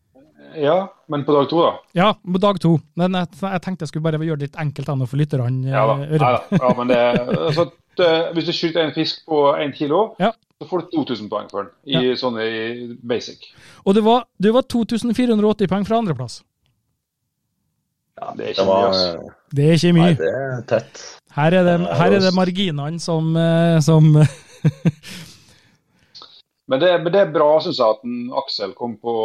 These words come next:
Speaker 1: på fjerdeplassen. Eh, altså, ikke i utgangspunktet, men det er en ting som er bra med det, det er at den er sulten fremdeles.
Speaker 2: Yes.
Speaker 1: Mm, Craven ønsker om å komme opp på pallen og komme opp på det beste. Yte
Speaker 3: Ja.
Speaker 1: det lille ekstra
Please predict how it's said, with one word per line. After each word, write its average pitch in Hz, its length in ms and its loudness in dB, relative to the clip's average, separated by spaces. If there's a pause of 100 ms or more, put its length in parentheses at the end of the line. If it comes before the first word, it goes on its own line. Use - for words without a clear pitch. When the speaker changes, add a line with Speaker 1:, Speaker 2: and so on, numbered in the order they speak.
(480)
Speaker 1:
på 117 140 -2 (100)
fjerdeplassen. 117 540 -4 (800)
Eh, 123 260 -2 (420)
altså, 120 280 -2 (360)
ikke 117 220 -6
i - 60 -2
utgangspunktet, 120 500 -10
men 120 300 -6
det 135 100 -2
er 135 100 0
en 113 80 -4
ting 117 120 -6
som 113 120 -6
er 113 80 -4
bra 110 140 0
med 139 100 2
det, - 380 -4 (280)
det 117 120 0
er 104 80 2
at - 100 -12
den 110 80 -6
er - 60 -6
sulten 113 340 -8
fremdeles. 95 460 -10 (140)
Speaker 2:
Yes. 143 340 0 (840)
Speaker 1:
Mm, 82 500 -10 (340)
Craven 107 640 0
ønsker 131 640 -2
om 98 160 -10
å 104 80 -16
komme - 380 -6
opp - 80 -14
på 107 100 -14
pallen 107 320 0
og 117 80 -8
komme 120 200 -2
opp 101 100 -12
på 104 100 -4
det 95 160 -8
beste. 104 240 -2 (1200)
Yte 139 320 2
Speaker 3:
Ja. 123 80 2
Speaker 1:
det 123 80 0
lille 139 260 2
ekstra 139 460 -2